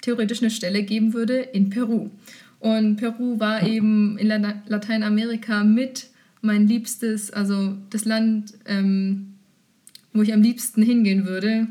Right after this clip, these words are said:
Speaker 1: mit Chile
Speaker 2: Okay.
Speaker 1: und Kolumbien noch. Und dann war das auch noch sechs Monate und dann war das wirklich, also, ja,
Speaker 2: Das
Speaker 1: hab
Speaker 2: war
Speaker 1: ich
Speaker 2: dann
Speaker 1: mich,
Speaker 2: perfekt.
Speaker 1: das war perfekt und ich hab
Speaker 2: Ja.
Speaker 1: mich mega doll gefreut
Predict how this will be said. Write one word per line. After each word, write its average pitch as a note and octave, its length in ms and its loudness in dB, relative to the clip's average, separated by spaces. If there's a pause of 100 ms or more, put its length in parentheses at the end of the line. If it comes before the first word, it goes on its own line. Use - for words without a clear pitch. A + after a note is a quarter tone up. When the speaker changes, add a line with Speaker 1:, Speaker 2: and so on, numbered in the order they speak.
(160)
Speaker 1:
mit G3+ 400 -2 (360)
Chile A3 560 2
Speaker 2:
Okay. G#3 100 -10
Speaker 1:
und G3 240 2
Kolumbien G#3 500 0
noch. G3+ 300 -4 (520)
Und F#3+ 720 -2 (640)
dann G3 640 0
war G3+ 180 2
das G3 120 -2
auch G3 100 -6
noch F#3+ 120 0
sechs A3 260 -4
Monate G#3+ 420 0
und F#3+ 160 -4
dann F3+ 140 -4
war F3+ 100 -4
das F3+ 160 -8
wirklich, F#3+ 440 -4
also, F#3 300 -6 (680)
ja, - 120 0
Speaker 2:
Das E3 80 6
Speaker 1:
hab - 80 -4
Speaker 2:
war D#3 60 4
Speaker 1:
ich - 60 4
Speaker 2:
dann G#3+ 60 6
Speaker 1:
mich, G#3+ 100 6
Speaker 2:
perfekt. - 400 -2 (120)
Speaker 1:
das B3+ 240 0
war G#3+ 140 0
perfekt A3 440 -4
und G#3 100 -2
ich G#3 100 -4
hab E3 80 4
Speaker 2:
Ja. G3+ 60 4
Speaker 1:
mich G#3+ 80 0
mega G#3+ 280 0
doll G3+ 180 -4
gefreut A3 500 -4